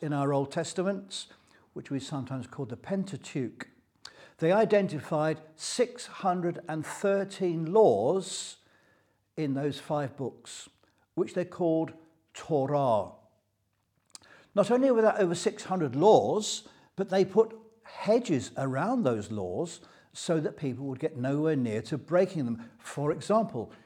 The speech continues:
you've all heard the law, "Remember the Sabbath day to keep it holy and to do no work on that day." So the Pharisees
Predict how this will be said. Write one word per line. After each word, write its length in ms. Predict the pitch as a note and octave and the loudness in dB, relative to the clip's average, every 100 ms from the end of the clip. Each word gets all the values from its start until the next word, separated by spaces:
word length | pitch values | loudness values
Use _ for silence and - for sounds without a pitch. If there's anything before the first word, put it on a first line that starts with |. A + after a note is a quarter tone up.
| _ E3 | _ -4
you've 140 | C#3 | 6
all 180 | G#3 A#3+ | 8 8
heard 580 | C#3+ D#3 A#2 G#2+ - - - | 6 6 6 -2 -14 -18 -10
the 160 | B2+ | -6
law, 420 | A#2 F3 A2 B2+ - | 0 4 6 4 0
"Remember 420 | C3 B2 C3+ D#3 | -2 0 0 0
the 100 | D3 | -2
Sabbath 400 | - D3 B2+ A#2 | -4 -4 -4 -6
day 180 | B2 B2+ | -4 -4
to 120 | C#3 | -6
keep 220 | - D3 | -10 -8
it 120 | D3+ - | -8 -8
holy 420 | D3 A#2+ D#3+ F#3 - - - | -4 -2 -4 -6 -14 -20 -14
and 180 | D#3 D#3 | -8 -8
to 80 | - | -6
do 180 | C#3+ B2 | -4 -2
no 240 | A2+ B2+ | -2 -2
work 340 | B2+ E3+ G3 | 2 4 4
on 120 | F3 C#3 | 0 0
that 200 | B2 - | -2 -4
day." 300 | A2+ G#2+ F#2+ _ _ _ - - _ | -4 -4 -10 _ _ _ -20 -20 _
So 160 | - F3+ | -4 0
the 100 | E3+ | 0
Pharisees 1000 | - A3 C4 A#3 - G#2 A#2+ D#3 - | 0 2 4 4 2 -4 -4 -6 -10